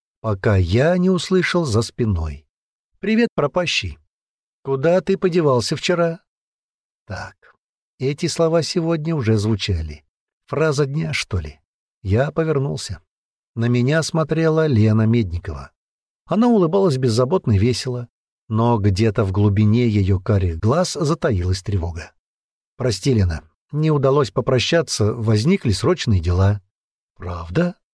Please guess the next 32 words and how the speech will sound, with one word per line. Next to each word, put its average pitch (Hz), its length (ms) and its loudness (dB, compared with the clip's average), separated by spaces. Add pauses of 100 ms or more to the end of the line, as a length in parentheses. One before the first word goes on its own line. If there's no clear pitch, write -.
(520)
Ее 117 320 0
взгляд 131 360 -2
стал 127 220 -4
испытующим. 110 720 -6 (400)
«Чистая. 85 720 -2 (380)
Я 127 260 2
стараюсь 127 560 0
не 127 140 2
врать 139 240 2
без 101 180 0
крайней 117 380 2
необходимости. 101 840 0 (320)
К - 100 -18
тому 208 280 2
же, 175 160 2
если 160 280 0
ты 151 120 -2
заметила, 156 540 2
я 151 240 2
отсутствовала 147 520 0
сегодня 104 380 2
с - 80 -2
утра». 90 340 -4 (760)
«Заметила. 135 720 0 (260)
Я 92 240 -2
тебя 95 320 0
искала». 101 500 -4 (360)
«Зачем?» 117 640 0 (680)
«Все - 200 -2
за 98 140 2
тем 135 260 0
же. 117 200 -4